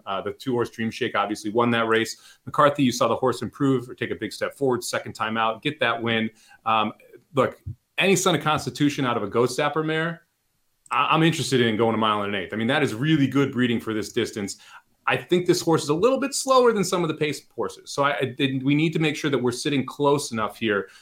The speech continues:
so that, uh, Law Professor is able to make a big time run, turning for home. But I, I wouldn't overlook this horse. My biggest knock on Law Professor is I think Joel Rosario fit this horse really, really well. And Kent Desormo was a big time downgrade from Joel Rosario with this specific horse. So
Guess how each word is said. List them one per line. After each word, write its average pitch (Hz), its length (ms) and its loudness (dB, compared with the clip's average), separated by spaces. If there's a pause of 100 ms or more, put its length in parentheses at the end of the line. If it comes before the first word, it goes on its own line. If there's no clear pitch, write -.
(140)
so 139 160 0
that, 117 260 2
uh, 107 260 2
Law 127 180 4
Professor 123 340 -4
is 110 80 -8
able 113 180 0
to 107 120 -10
make 110 180 -2
a 101 40 -6
big 117 200 -2
time 107 240 0
run, 113 220 0
turning 117 320 -4
for 101 120 -4
home. 120 220 0
But 135 160 0
I, 123 300 -2
I 180 40 2
wouldn't 220 220 2
overlook 147 420 2
this 185 160 2
horse. 196 320 2 (280)
My 139 100 0
biggest 185 400 2
knock 147 240 2
on 127 100 0
Law 117 140 2
Professor - 560 -10 (640)
is 131 140 -2
I 135 100 2
think 156 260 0
Joel 131 300 4
Rosario 107 420 2
fit - 220 -4
this - 140 -6
horse 92 320 -6
really, 113 240 -2
really 98 260 -2
well. 90 440 -6 (520)
And 117 160 -2
Kent 156 220 -2
Desormo 127 420 2
was 101 140 0
a 98 100 -2
big 120 220 0
time 110 240 -4
downgrade 98 500 -4
from 95 120 -12
Joel 101 280 -2
Rosario 90 640 -4 (280)
with 117 280 2
this 107 160 0
specific - 480 -6
horse. 92 240 -2
So 113 140 0